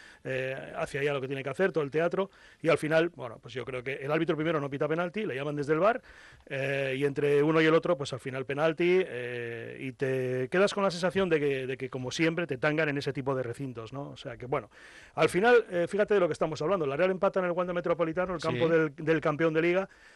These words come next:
Speaker 1: y nos parece poco. Eso a mí me quedo con esa segunda lectura que, que creo que, que es la, la buena y la positiva, de que el equipo dio la cara. Durante cincuenta y tantos minutos fue bastante mejor que el conjunto de Simeone,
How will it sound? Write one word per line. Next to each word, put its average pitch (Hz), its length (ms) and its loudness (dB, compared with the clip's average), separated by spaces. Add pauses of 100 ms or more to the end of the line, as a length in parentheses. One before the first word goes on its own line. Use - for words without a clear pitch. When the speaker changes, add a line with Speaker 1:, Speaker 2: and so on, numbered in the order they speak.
(160)
Speaker 1:
y 143 60 -4
nos 143 140 0
parece 156 280 4
poco. 123 380 -2
Eso 160 140 -2
a 156 60 0
mí 170 180 -2
me 139 160 -6
quedo 170 180 4
con 170 140 2
esa 160 120 -2
segunda 156 320 -2
lectura 165 400 2
que, 135 240 -6
que 127 160 -10
creo 147 280 2
que, 123 600 -6
que 139 80 -6
es 131 80 -4
la, 135 140 0
la 127 100 -4
buena 170 260 2
y 180 40 2
la 151 100 4
positiva, 139 460 0
de 123 80 -10
que 117 60 -10
el 120 80 -6
equipo 135 240 -4
dio 135 100 0
la 123 100 -2
cara. 156 300 -2
Durante 143 340 -6
cincuenta 135 540 -4
y 139 40 -4
tantos 160 260 -2
minutos 160 320 -4
fue 160 120 2
bastante 151 360 -2
mejor 147 280 -2
que 131 80 -6
el 127 60 -6
conjunto 135 340 -6
de 135 40 -2
Simeone, 147 440 -6